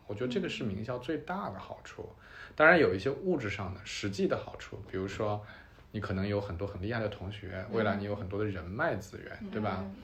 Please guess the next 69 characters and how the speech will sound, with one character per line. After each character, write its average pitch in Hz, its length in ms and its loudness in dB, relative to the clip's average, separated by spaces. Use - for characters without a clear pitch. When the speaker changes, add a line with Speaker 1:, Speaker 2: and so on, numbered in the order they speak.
Speaker 1:
就 123 340 2
最 214 280 10
不 - 80 8
济， 143 380 6
对 110 100 -2
吧？ 107 180 6
就 123 120 0
拿 113 180 8
我 117 140 10
来 98 180 6
说， 110 500 4
我 117 120 2
们 117 80 2
现 151 120 6
在 143 60 8
要 143 160 10
采 123 220 6
访， 101 240 2
抓 123 180 8
个 120 420 8
厉 151 120 6
害 139 160 6
的 107 200 6
同 131 200 2
学 127 160 10
来 117 120 10
采 117 200 4
访， 110 180 4
还 104 140 2
是 120 80 2
抓 139 160 6
得 156 80 8
到 214 260 12
的， - 160 0
对 120 100 4
吧？ 104 240 4
Speaker 2:
嗯。 - 160 -8
Speaker 1:
所 156 120 4
以 165 60 10
这 262 180 8
个 180 80 10
是， 127 400 6
这 220 100 2
个 170 80 8
是 135 80 4
真 185 160 4
的 185 120 8
是 123 480 2
还 104 160 -4
是 117 80 -2
有 113 100 4
好 113 180 -4
处 107 200 -6
的。 104 120 -4
而 147 140 4
且 123 160 4
呢， 107 120 4
就 139 140 2
是 123 460 2
这 170 100 2
个 156 60 4
社 165 180 6
会 156 300 2
还 - 180 -6
是 127 120 0
看 247 280 2
这 104 120 2
些 - 140 -6
东 - 180 -10